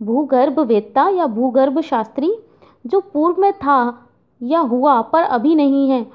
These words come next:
भूतपूर्व। जो मछली का आहार करता है, मत्स-, मत्स्याहारी।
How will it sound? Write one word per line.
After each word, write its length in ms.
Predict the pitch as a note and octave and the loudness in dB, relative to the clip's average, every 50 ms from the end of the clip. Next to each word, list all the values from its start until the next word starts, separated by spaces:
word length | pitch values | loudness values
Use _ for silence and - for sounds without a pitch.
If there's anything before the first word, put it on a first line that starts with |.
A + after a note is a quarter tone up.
| - _ _ - | -20 _ _ -6
भूतपूर्व। 460 | A3+ C4 B3+ - - A#3+ C#4 F4 G4 - - - _ _ _ _ A#3+ | -4 -4 -4 -4 -4 -4 -4 -4 -4 -6 -12 -20 _ _ _ _ -6
जो 80 | E4+ F#4 | -4 -2
मछली 360 | E4+ D4 C#4 - D#4 E4 F4+ | 0 0 -2 0 0 0 0
का 140 | F4+ F#4+ F#4 | 2 0 0
आहार 400 | F4+ - B3+ A#3+ B3 C#4+ D#4+ D#4 | 0 0 -2 0 0 0 0 0
करता 320 | D#4 D4 C4 C#4 - C#4 | 0 -2 -2 0 0 0
है, 220 | C#4 C4+ C#4+ C4+ B3 | 0 2 0 0 0
मत्स-, 580 | A3+ G#3+ G#3+ - A3 A3+ A3+ - _ - - | -2 -4 -4 -4 -4 -6 -6 -10 _ -18 -14
मत्स्याहारी। 1120 | A#3 A3+ A#3 A#3+ A#3+ A#3+ B3 A#3+ B3 - - C#4 C4 A#3 G3+ G#3 G#3+ G#3 C4 F#4 G#4+ G#4+ | -10 -6 -4 -4 -2 -2 -4 -6 -6 -4 -2 -2 0 0 0 -2 -2 -2 -2 -4 -4 -4